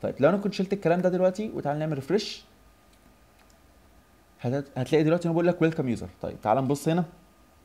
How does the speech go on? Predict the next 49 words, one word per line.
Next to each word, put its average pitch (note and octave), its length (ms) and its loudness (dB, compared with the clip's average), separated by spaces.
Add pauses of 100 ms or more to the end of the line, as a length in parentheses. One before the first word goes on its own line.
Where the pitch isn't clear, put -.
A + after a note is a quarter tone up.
(2000)
هتلاقي D3 220 2
ان D#3 100 2
هو E3+ 380 6 (240)
ما A#2+ 100 2
عملش D3 300 2
حاجه، A#2+ 280 0
ما A#2 140 -2
كتبلكش D3 480 -2
بي E3 180 2
ام E3+ 120 2
واي C3+ 260 0
ام. F#2+ 100 -4 (680)
دوت G3+ 300 8
لان D#3+ 380 6
ان B2+ 140 2
احنا D3+ 260 4
بنشتغل C3+ 540 4
بال، A2+ 520 2
الماي A2 480 2
اس D3+ 160 -2
كيو E3+ 120 2
ال F3+ 60 4
والماي E3 220 2
اس E3 160 -6
كيو D#3+ 120 2
ال D#3+ 80 2
مش D#3+ 140 2
بتقبل C#3+ 440 2
ب-، A2+ 400 -2
بالبي A#2 680 4
ام E3 120 0
والاي B2 260 2
ام، G#2+ 100 -4
هي C3 120 0
بتقبل C#3+ 320 4
بال، G#2+ 600 2
بالتوينتي A#2+ 540 0
فور D3+ 200 4
اور D3 160 6
فورمات، A2 440 -2
يعني G#2+ 240 2
بتقبل C#3 340 4
ان C#3 100 -2
انت C#3+ 140 -6
تكون C3+ 240 -4
الساعه C3 440 0
أربعة A2+ 200 2
وعشرين C#3 300 -2
ساعه، G#3+ 360 0